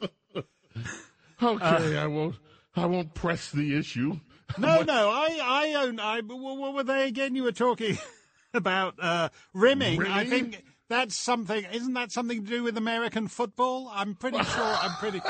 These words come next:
Speaker 2: and, uh, what was the other one? Strap,
Speaker 1: Strap
Speaker 2: strap
Speaker 1: on?
Speaker 2: on. Strap on, strap on is a rapper. He did a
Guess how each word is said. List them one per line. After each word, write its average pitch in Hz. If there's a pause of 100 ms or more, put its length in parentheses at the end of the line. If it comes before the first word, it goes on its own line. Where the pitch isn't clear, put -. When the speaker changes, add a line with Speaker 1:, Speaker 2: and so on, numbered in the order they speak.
(500)
Speaker 2:
and, 220
uh, 220 (420)
what 240
was 247
the 254
other 262
one? 269
Strap, 254
Speaker 1:
Strap 185
Speaker 2:
strap 196
Speaker 1:
on? 233
Speaker 2:
on. 262
Strap 277
on, 254
strap 262
on 240
is 220
a 208
rapper. 196 (680)
He 185
did 240
a 226